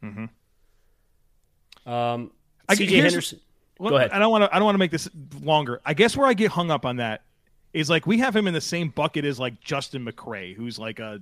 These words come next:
Speaker 1: just average backup type player, or Cameron Irving or Ian Thomas. Like, he's a
Speaker 2: Well,
Speaker 1: better player than them.
Speaker 2: some of that gets into the priority of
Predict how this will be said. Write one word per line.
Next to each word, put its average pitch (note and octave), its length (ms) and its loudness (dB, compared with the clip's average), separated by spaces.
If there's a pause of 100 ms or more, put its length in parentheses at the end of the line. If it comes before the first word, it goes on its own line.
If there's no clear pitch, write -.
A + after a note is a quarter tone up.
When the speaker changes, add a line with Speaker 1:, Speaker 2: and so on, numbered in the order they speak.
(100)
Speaker 1:
just B2+ 220 -12 (1120)
average C3 500 -2
backup A2+ 400 -8
type - 240 -16
player, - 340 -20 (680)
or C3 80 -6
Cameron C#3+ 440 -2
Irving A2+ 360 -6
or G#2+ 100 -10
Ian C3+ 240 -4
Thomas. G#2 380 -8
Like, F#3 100 -8
he's F4 140 -6
a - 40 -2
Speaker 2:
Well, C3+ 100 -6
Speaker 1:
better G#2+ 200 -10
player G#2+ 300 -12
than F#2 160 -14
them. F2+ 240 -14 (260)
Speaker 2:
some - 500 -2
of C3+ 200 -6
that B2 400 -2
gets C3 320 -4
into A#2+ 840 -6 (2000)
the A#2 480 -4
priority B2 840 0
of A2+ 760 -6